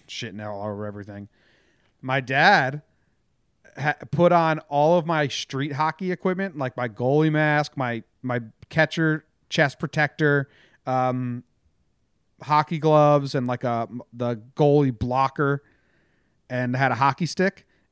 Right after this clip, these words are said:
and, like, <laughs> was like, went for battle. Like, "Okay, me versus this bird." Uh, birds are scary 'cause they can fly.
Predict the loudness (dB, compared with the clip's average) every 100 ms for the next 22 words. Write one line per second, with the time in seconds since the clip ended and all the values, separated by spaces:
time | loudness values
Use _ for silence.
0 | -10 -6 -4 -4 0 2 4 2 0 -2
1 | -4 2 4 2 -4 -4 -2 2 4 4
2 | 4 -4 -8 -8 -2 0 0 -4 -4 -6
3 | -8 -12 -12 -8 -6 -8 -12 -20 _ _
4 | _ _ _ _ -8 -6 -6 -4 2 2
5 | 2 -4 -2 0 0 0 -4 -6 -8 -6
6 | -4 -4 -6